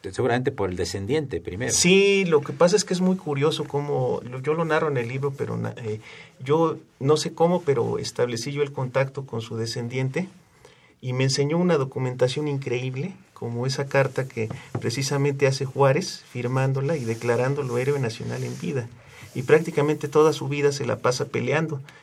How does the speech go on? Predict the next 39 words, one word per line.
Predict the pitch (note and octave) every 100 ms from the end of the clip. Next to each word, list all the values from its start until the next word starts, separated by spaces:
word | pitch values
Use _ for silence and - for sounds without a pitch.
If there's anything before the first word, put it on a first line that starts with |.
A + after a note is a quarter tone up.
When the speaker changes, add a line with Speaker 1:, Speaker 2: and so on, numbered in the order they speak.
| -
Speaker 2:
Estuvo | A2 - C#3+ D3
en | C3+
Cinco | C#3 C#3 C#3
de | C#3
Mayo, | D3+ D#3 D3+ D#3+ E3 - - - _
este, | A#2 A2+ A2 - - A#2+ A#2 A2 - F#2+
estuvo | B2 - D3 C#3+ C#3+ C3+
en, | B2 A2+
en | A2 A2+ A#2
varios | C3 D3 C#3
lugares | B2 B2+ C3+ C3+
clave, | - C#3 C3+ E3 - - _
pero | A#2 B2
el | C3+
más | D#3 E3
importante | E3+ - C#3+ C3+ C#3 C#3 D#3+ F#3 - - _
es | A#2+ C3+
Casas | - C#3 C3+ C3
Quemadas. | - C3+ D3+ D#3 C3+ - - _ - _ -
Actualmente | C3+ F3+ G3 G3+ G3+ G#3 F#3 C3 G#2+ -
en, | B2 B2 A#2+ A#2+ B2 A#2
en | B2 C3+ C3+
Hidalgo | C3+ D3+ D3+ D3+ C#3+
ha |
surgido | C#3 C3 C3+ C3 C3
una | C3 C3 B2
controversia | A#2 A2 A#2+ A#2 B2+ A2+ C#3 - - - _
de | B2 A#2
que |
si | - C3
la | B2 A#2
cuna | C#3 D3 C3
del | A#2+
fútbol, | A2+ C3+ C3+ C3 C3+ C#3+ C#3
ahora | B2+ B2+
ya | B2+
resulta | B2+ B2+ C3 B2+
que | A#2
Orizaba, | A2 A2+ - C#3 C#3 D3